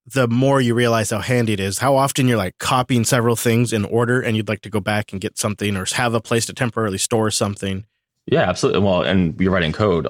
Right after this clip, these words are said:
Speaker 2: It's all from Stack Overflow, so, right? I think.
Speaker 1: <laughs> Right, of course. <laughs> Yeah. Yeah, you wanna be able to go back a few Stack Overflows <laughs> if you can.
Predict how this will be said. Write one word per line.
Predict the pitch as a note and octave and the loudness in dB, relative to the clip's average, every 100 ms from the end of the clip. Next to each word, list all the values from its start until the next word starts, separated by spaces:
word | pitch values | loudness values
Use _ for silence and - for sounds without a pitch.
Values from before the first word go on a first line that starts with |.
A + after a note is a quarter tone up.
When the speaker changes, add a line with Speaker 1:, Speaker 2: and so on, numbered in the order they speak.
| - | -4
Speaker 2:
It's | - | -2
all | F2 | 0
from | - | -2
Stack | D2+ D#2 C#2 | -2 -2 -2
Overflow, | E2+ E2 - G1+ G1+ | 0 -2 -2 -4 -4
so, | - - G1+ - | -6 -6 -6 -6
right? | - C2 - | -4 -2 -2
I | - | -4
think. | - - - F2 F#3 - | -6 -4 0 2 2 0
Speaker 1:
<laughs> | F3+ - | 0 0
Right, | D3+ - | -2 -2
of | A2 | -6
course. | - A#2+ - G#2+ - B2+ | -2 -4 -4 -12 -12 -16
<laughs> | _ - _ A2+ _ A#2 C#3 - - - | _ -14 _ -14 _ -14 -10 -8 -6 -4
Yeah. | C#3 G#2+ - - - - | -2 -4 -8 -10 -10 -2
Yeah, | B2 | 2
you | C3+ | 4
wanna | D#3+ | 4
be | D#3+ | 4
able | |
to | C#3+ | 4
go | C#3+ | 2
back | B2+ B2 | 2 0
a | A#2 | -2
few | - C#3 | 2 2
Stack | - B2 A#2 | 2 0 2
Overflows | B2 B2 A2+ A#2 A#2 B2+ | 2 2 2 2 2 2
<laughs> | - - - - - - | -2 -6 -8 -8 -6 -4
if | C#4+ - | -4 -2
you | G#3 | -2
can. | - D3+ - - B2+ | 0 -2 -4 -8 -8